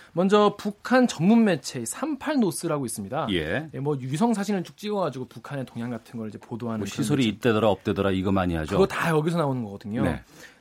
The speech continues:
Speaker 1: 예, 이번에는 또 평안북도 구성시 이하리에 있는 미사일 시험장 위성 사진을 찍어봤습니다. 그런데 지난해 삼월에는 미사일을 고정하는 그런 시설,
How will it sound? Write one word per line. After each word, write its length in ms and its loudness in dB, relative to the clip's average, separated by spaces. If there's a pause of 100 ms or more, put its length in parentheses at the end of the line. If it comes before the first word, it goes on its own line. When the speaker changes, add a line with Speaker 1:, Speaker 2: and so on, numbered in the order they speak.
Speaker 1:
예, 80 6
이번에는 460 8
또 160 6
평안북도 720 4
구성시 640 4
이하리에 680 4
있는 400 0 (300)
미사일 420 4
시험장 400 2
위성 220 -2
사진을 320 -6
찍어봤습니다. 880 -4 (260)
그런데 400 0 (260)
지난해 400 2
삼월에는 720 2
미사일을 460 -2
고정하는 600 -2
그런 180 -8
시설, 340 -8